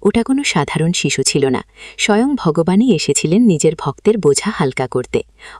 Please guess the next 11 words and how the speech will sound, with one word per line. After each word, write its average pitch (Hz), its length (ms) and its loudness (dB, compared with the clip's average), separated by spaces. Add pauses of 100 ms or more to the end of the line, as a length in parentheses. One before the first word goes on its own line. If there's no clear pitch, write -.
অনন্তালাবার 147 640 0 (100)
কাঁদতে 147 340 -2
কাঁদতে 226 380 -2
ভগবানের 143 500 0
চরণে 147 420 -2
লুটিয়ে 143 360 0
পড়লেন, 131 380 -2 (380)
"প্রভু, 175 360 0 (160)
আমার 165 300 0
দ্বারা 165 280 -2
ভয়ঙ্কর 143 460 -2